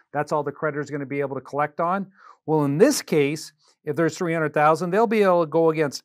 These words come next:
every single property inside of that L L C. So it's better to adopt a strategy, in my opinion, where you set up one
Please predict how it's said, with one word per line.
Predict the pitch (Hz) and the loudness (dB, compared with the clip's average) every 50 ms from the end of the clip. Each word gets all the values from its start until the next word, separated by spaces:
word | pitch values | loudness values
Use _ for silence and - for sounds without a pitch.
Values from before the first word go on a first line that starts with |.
| _ | _
every | - 180 208 214 202 180 196 202 185 | -2 0 0 0 -2 -4 -6 -8 -6
single | - - 196 185 185 180 | -6 -8 -8 -6 -8 -8
property | 180 - 185 180 180 170 - 170 156 151 151 147 _ - | -4 -2 -2 -2 -2 -2 -4 -6 -8 -8 -10 -12 _ -10
inside | - 180 190 202 202 190 - - 190 175 170 170 175 | -6 -4 -2 0 -2 -2 -2 0 4 4 4 4 4
of | 175 156 | 2 2
that | 160 160 156 | 2 2 4
L | 156 156 151 151 | 4 4 4 4
L | 151 147 143 | 4 2 2
C. | - - - 220 202 123 - - _ _ _ _ _ _ _ _ _ _ _ _ _ - - _ | 0 0 0 0 0 0 -4 -10 _ _ _ _ _ _ _ _ _ _ _ _ _ -20 -20 _
So | - - - 202 190 170 143 - - - - - - - - - _ - | -6 2 4 6 6 6 4 0 -10 -20 -20 -20 -20 -20 -20 -18 _ -8
it's | 175 131 104 113 | -8 -6 -8 -10
better | 110 98 - 208 226 247 233 185 160 160 165 156 | -2 6 8 10 10 10 10 8 8 6 4 2
to | - 175 165 | -2 -2 -2
adopt | 156 147 160 151 151 151 - | 2 4 4 4 4 2 -2
a | 147 | -6
strategy, | - - - 156 139 139 139 135 123 117 143 143 143 - - | -6 -2 0 0 2 2 0 -2 -4 -6 -6 -8 -8 -8 -8
in | 135 139 | -6 -2
my | 147 165 190 214 | 0 0 2 2
opinion, | 202 160 - - 156 147 143 147 156 156 151 135 | 0 -2 -4 -6 -6 -6 -4 -6 -6 -8 -8 -8
where | 147 151 | -8 -8
you | 156 151 | -8 -10
set | 147 - 175 160 151 | -8 -4 -2 -2 -2
up | 147 - - | -2 -4 -6
one | - 117 113 127 160 196 214 233 233 226 214 - | -12 -14 -8 -2 0 2 4 4 2 0 -4 -6